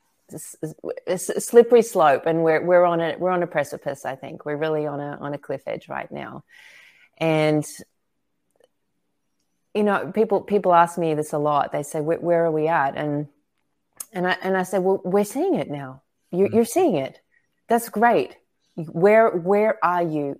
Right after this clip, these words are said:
Speaker 1: positioning yourself based on this?" Because when you have faith, you, you, you, you, you really can see beyond.
Speaker 2: Yeah.
Speaker 1: Those who don't have faith, I, I, I'm most concerned about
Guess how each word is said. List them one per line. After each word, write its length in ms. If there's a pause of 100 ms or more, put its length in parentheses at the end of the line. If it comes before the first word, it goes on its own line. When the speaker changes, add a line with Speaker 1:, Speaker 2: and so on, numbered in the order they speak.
(100)
Speaker 1:
positioning 540
yourself 420 (440)
based 300
on 140
this?" 360 (720)
Because 240
when 160
you 80
have 180
faith, 460
you, 160
you, 440 (640)
you, 260
you, 260
you 180
really 380
can 580 (1300)
see 200
beyond. 540 (500)
Speaker 2:
Yeah. 200
Speaker 1:
Those 400
who 180
don't 300
have 240
faith, 440 (480)
I, 300
I, 60
I'm 140
most 300
concerned 600
about 340